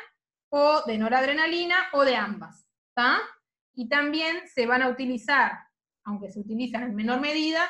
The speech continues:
los fármacos que son inhibidores de la mao, y ahora vamos a ver por qué, ¿tá? Entonces, ¿sí?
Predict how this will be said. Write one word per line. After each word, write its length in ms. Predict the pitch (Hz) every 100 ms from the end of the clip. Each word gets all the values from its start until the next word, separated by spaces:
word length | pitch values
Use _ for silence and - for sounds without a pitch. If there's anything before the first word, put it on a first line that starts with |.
| - _ _ _
los 180 | 226 247
fármacos 360 | 254 294 311 247
que 100 | 226
son 180 | 226 285
inhibidores 680 | 254 233 233 247 262 247
de 80 | 247
la 140 | 285
mao, 540 | 311 320 320 320 349 -
y 100 | 226
ahora 280 | 220 240 247
vamos 320 | 233 233 226
a 60 | 202
ver 180 | 202
por 200 | 208 208 -
qué, 80 | _ _ _ _ _ _ -
¿tá? 360 | 226 247 330 440 _ _ _ _ _ - - _ _ _ _ _ _ _ _ - _ _ _ _ _ _ _ _ _ _ _ _ _ _ _ -
Entonces, 880 | 233 233 233 214 180 - - _ _ _ _
¿sí? 500 | - 247 320 349 _